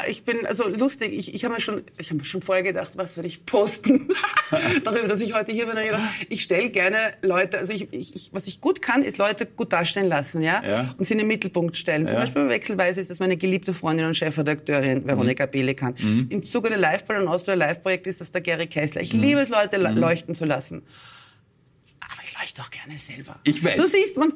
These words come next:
Speaker 2: Ich
Speaker 1: kann mit
Speaker 2: weiß,
Speaker 1: dem kein
Speaker 2: Janina.
Speaker 1: Klischee tun.
Speaker 2: Du leuchtest, aber ich schätze die Veronika Pelikan ja auch sehr, habe ja auch beim, bei der Wienerin einmal
Speaker 1: Mhm.
Speaker 2: beteiligt, jetzt nicht als Autor, sondern ich war der Geschäftsführer lang in dem Verlag. Die Veronika ist großartig und der Gary Kessler ist sowieso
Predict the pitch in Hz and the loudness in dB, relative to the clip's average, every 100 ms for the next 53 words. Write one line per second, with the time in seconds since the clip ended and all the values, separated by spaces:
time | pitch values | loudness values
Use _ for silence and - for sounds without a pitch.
0 | - - - 427 403 392 392 320 311 359 | -4 0 2 6 6 6 4 4 4 4
1 | 349 339 285 269 285 185 175 151 151 202 | 4 2 4 4 6 6 4 2 4 2
2 | - 160 170 147 165 160 156 170 160 147 | 2 2 4 4 2 2 2 2 4 4
3 | 131 127 156 165 - 104 143 160 147 117 | 4 4 4 2 2 2 4 4 4 4
4 | 82 - 160 139 131 110 101 - 135 123 | 2 2 2 2 4 4 2 2 2 2
5 | 98 120 123 110 151 147 139 147 - 135 | 2 2 4 4 4 4 4 4 4 2
6 | 95 120 147 143 127 135 131 127 - 101 | 2 2 2 0 2 0 2 -2 0 -2
7 | 120 151 139 135 127 120 123 120 - - | 2 4 4 4 4 4 4 2 2 0
8 | - 151 135 90 131 139 127 104 82 127 | 2 2 2 2 2 2 2 0 0 0
9 | 131 120 101 120 139 131 123 - 95 98 | 2 4 4 4 2 2 0 -2 0 4
10 | 143 175 - 95 127 156 151 139 131 127 | 4 2 -2 -4 -2 0 2 2 2 0
11 | 113 117 - 113 - 120 110 - 117 113 | 0 0 0 0 2 0 0 0 2 2
12 | - 113 104 | 2 4 4